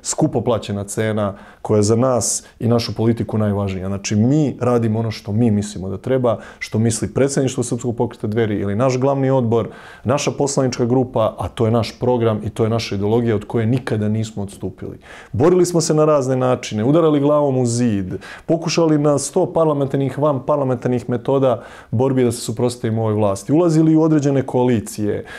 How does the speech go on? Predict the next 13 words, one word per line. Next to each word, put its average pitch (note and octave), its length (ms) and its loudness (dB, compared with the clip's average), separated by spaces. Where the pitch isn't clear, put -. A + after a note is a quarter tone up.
e, A2 60 -2
imali F3+ 380 4
greške C#3 680 0
ili, C#3+ 320 4
ili D#3 400 2
dobre C3 320 2
stvari. F#2+ 460 -2
Ali G2 220 2
nikada B2+ 320 2
se A2+ 120 -6
nismo A2+ 220 -4
prodali G2+ 420 -2
nikome, C#3 520 -4